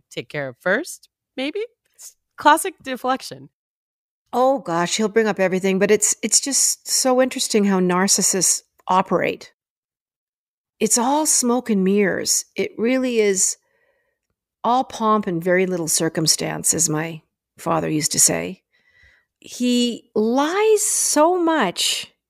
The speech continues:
Speaker 2: The, the Washington Post article cited in his little speech to his followers, I guess you could call them followers, he said if they weren't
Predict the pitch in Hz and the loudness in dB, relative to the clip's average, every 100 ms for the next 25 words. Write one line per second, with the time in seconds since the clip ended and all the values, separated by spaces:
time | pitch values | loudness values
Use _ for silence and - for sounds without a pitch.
0 | _ _ _ _ _ _ _ _ _ _ | _ _ _ _ _ _ _ _ _ _
1 | _ _ _ - - 190 226 220 233 247 | _ _ _ -18 -16 -6 -2 0 0 0
2 | 302 311 277 240 - 220 220 202 185 185 | -2 -2 0 0 2 2 2 2 2 0
3 | 185 - 202 202 190 180 180 170 180 165 | -2 0 2 2 2 0 0 2 0 0
4 | 190 185 - - 208 185 - - - _ | -2 0 0 0 -4 -6 -8 -10 -14 _
5 | _ - 196 175 170 180 _ _ _ - | _ -4 0 2 0 -6 _ _ _ -4
6 | 170 156 - 180 170 175 - - - - | 0 2 0 0 2 0 -2 -4 -4 -6
7 | - 165 170 - - - 156 143 - 151 | -10 -4 -2 -2 -6 -10 -8 -8 -6 -2
8 | 143 147 92 - - - _ _ _ _ | -2 -2 -6 -8 -10 -12 _ _ _ _
9 | _ _ _ - 214 202 220 214 214 214 | _ _ _ -8 -4 0 0 0 -2 0
10 | 226 214 247 294 277 | 2 2 2 0 -2